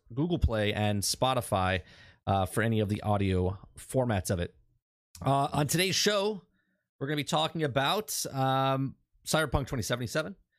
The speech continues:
Uh, we're gonna talk about Disney Star Wars forty years down the drain, and that's the title of this episode, forty years down the drain.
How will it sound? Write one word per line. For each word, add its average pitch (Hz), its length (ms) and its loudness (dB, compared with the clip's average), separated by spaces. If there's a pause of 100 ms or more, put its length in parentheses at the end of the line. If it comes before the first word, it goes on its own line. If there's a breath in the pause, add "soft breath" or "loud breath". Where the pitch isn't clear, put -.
(520)
Uh, 120 140 0
we're 135 120 -2
gonna 139 60 -2
talk 143 280 0
about 139 500 0
Disney 180 300 -2
Star 170 360 0
Wars 160 540 0 (160)
forty 220 440 -2
years 208 500 0
down 147 240 2
the 151 80 0
drain, 113 460 0
and 117 160 -2
that's 170 180 0
the 139 60 -6
title 147 400 0
of 135 100 -4
this 135 140 -8
episode, 95 500 -6
forty 147 220 -8
years 131 140 -10
down 135 180 -6
the 120 40 -8
drain. 123 340 -6